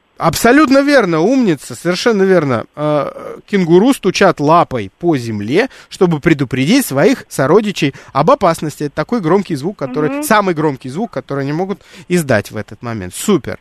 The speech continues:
Speaker 1: Ну смотри, друг мой, я записал номер телефона мамин. Да,
Speaker 2: Мгм.
Speaker 1: значит, я на него отправлю, как,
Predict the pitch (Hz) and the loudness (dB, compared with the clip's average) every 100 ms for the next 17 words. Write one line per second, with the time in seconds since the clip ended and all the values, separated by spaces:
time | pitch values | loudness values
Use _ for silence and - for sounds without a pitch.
0 | _ - - 190 254 254 208 127 175 160 | _ -10 -4 0 2 2 2 4 2 2
1 | 127 98 - 165 254 240 202 - 208 180 | -2 -6 0 2 4 2 -2 0 2 4
2 | 180 165 - 156 160 107 107 135 135 123 | 2 0 -2 -4 -4 -4 -6 -4 -2 -2
3 | 131 160 - - - - 151 196 226 170 | -4 -6 -12 -20 -16 -4 2 4 4 2
4 | 170 - 139 - 147 220 196 170 180 170 | -2 -2 -6 -2 0 2 4 2 2 2
5 | 147 175 170 143 120 160 139 - | 0 0 0 0 -4 -4 -6 -8